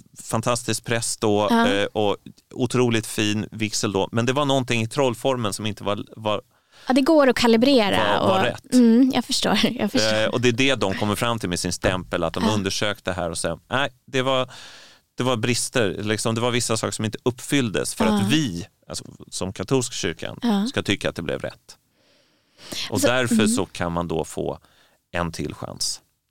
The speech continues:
Speaker 2: På ett sätt så får du ju verkligen stark hjälp då av att det finns en, ett teologiskt, eh, system och ett regelverk
Speaker 1: Mm.
Speaker 2: och en praxis. Så att du själv slipper förlita dig på ditt, eh, fladdrande hjärta.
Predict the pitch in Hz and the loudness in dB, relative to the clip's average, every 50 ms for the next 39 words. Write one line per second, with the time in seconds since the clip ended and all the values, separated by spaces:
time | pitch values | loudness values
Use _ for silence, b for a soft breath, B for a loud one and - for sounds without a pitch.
0 | _ _ _ _ _ - B B B B B - 285 - 311 339 381 - - - | _ _ _ _ _ -16 B B B B B 0 2 4 4 4 2 2 0 0
1 | 262 247 - - - 233 - - 240 233 233 226 226 226 240 226 214 - - 262 | 0 0 0 0 -2 -2 2 4 4 6 6 4 4 4 4 2 2 2 2 2
2 | 254 - - - 233 214 214 214 - 233 262 302 311 302 285 254 - - - 208 | 2 2 2 2 2 2 2 2 2 4 4 6 6 6 4 4 2 0 2 2
3 | 202 - - 202 202 202 214 202 - 220 - - - 202 202 196 202 196 - - | 4 4 4 4 4 4 2 0 -2 -2 -4 0 0 2 2 2 0 0 -2 0
4 | - 202 202 202 214 - - 220 196 - - - - 226 220 214 208 196 196 196 | 2 2 2 2 0 -2 -2 -4 -4 -4 -2 0 4 4 4 4 4 4 2 2
5 | 202 202 - - - - - - - 185 208 202 196 214 196 - - - - - | 0 -2 -2 -2 -4 -4 -6 -6 -6 -4 -2 -2 0 0 0 0 0 0 0 -2
6 | - - - 320 302 277 240 220 214 208 196 - 226 233 247 226 226 214 190 202 | -2 2 2 4 6 6 6 6 4 4 2 4 4 2 4 4 2 2 2 2
7 | 196 202 240 285 302 277 262 247 247 226 220 107 226 220 208 208 220 - - - | 0 2 4 4 6 6 8 6 6 4 4 4 4 6 6 4 4 2 2 2
8 | 370 - - - - - - - - 226 - - - B B B B B B - | 2 0 0 -2 -4 0 0 2 2 2 0 -4 -8 B B B B B B -2
9 | - 262 247 - - 277 - - - - 339 330 320 311 294 269 247 - - - | 0 0 2 2 2 0 0 0 2 4 6 6 6 6 4 4 2 0 2 2
10 | 247 233 - - 226 - - 254 277 339 392 370 359 311 - - - 254 233 233 | 2 2 0 -4 -4 0 4 4 6 8 8 8 8 6 4 2 2 4 6 6
11 | 233 214 - - 240 220 202 196 196 180 - _ - - - B B B B B | 4 4 4 2 2 4 6 4 4 4 0 _ -10 -12 -10 B B B B B
12 | B B B B B B - 220 - - 269 240 214 190 208 202 196 196 208 226 | B B B B B B -4 -2 2 4 4 4 4 4 4 4 4 6 6 4
13 | 262 - - - _ - - - 247 | 4 4 2 -2 _ -2 0 0 -2